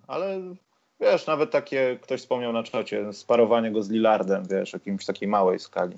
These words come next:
to na pewno byłoby ciekawe. Chyba sobie to odpalę, <laughs> zrobię taką możliwość dzisiaj. E, dobra, Karol, e, ostatnia rzecz, bo zawsze mówimy o najfajniejszych rzeczach w karierze tych ludzi, o których rozmawiamy. M, jakieś, Karol, dwa momenty twoje ulubione z Pippenem, bo ja mam trzy w zasadzie.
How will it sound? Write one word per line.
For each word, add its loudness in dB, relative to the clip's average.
to -10
na -14
pewno 0
byłoby -4
ciekawe. -6
Chyba 0
sobie 0
to 4
odpalę, 2
<laughs> 4
zrobię 4
taką -2
możliwość -6
dzisiaj. -12
E, 6
dobra, 2
Karol, -2
e, -6
ostatnia -4
rzecz, -4
bo -6
zawsze -2
mówimy -4
o -2
najfajniejszych -4
rzeczach -8
w -20
karierze 0
tych -14
ludzi, -4
o -6
których -6
rozmawiamy. -4
M, -6
jakieś, 0
Karol, 4
dwa 0
momenty -2
twoje 0
ulubione 0
z -12
Pippenem, 0
bo 4
ja 4
mam 0
trzy 2
w -6
zasadzie. -8